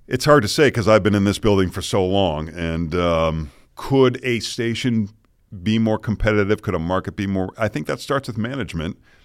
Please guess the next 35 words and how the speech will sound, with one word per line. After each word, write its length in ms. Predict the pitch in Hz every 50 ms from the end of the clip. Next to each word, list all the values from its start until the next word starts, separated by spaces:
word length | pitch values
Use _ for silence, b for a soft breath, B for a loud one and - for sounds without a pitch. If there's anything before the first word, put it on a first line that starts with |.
| b b b b
And 120 | 110 101
in 120 | 95 95 92
some 200 | - 143 139 131
sense, 240 | - 113 98 - 101
it 60 | 90
starts 300 | - - 101 92 87 -
with 120 | 82 78
ownership. 540 | 107 127 143 117 80 - - 76 - _ _ b b b b b b b b b b _ -
Because 800 | 95 95 - - 104 98 87 87 87 80 - - - - - _ _ _ _ _ _ _ _ _ _ _ _ -
if 240 | 101 104 95 -
you 120 | 101 101 95
have 180 | 104 101 92
fewer 320 | - - 135 135 131 113 101
people, 500 | - - 156 156 - - 101 95 92 92
they 160 | 95 101 107
have 160 | 113 117 113
to 80 | - 104
do 180 | 90 107 104
more 260 | 98 95 98 95 90 90
work 440 | 90 117 120 107 101 98 95 -
and 160 | 98 92 92 92
they 100 | 92 92
can't 320 | - - 104 98 90 90
concentrate 640 | - 104 95 85 - 95 85 - 104 92 90 90 92
on 220 | 90 87 87 82
doing 260 | 80 95 87 85 85
this 260 | 92 98 95 95 95 -
or 80 | 90
have 180 | 82 92 90 -
time 240 | - - 104 98 92
to 60 | 92
go 140 | 87 98 92
chase 280 | - - 101 95 85 -
down 280 | - 90 85 82 82
that. 320 | 98 107 104 98 98 -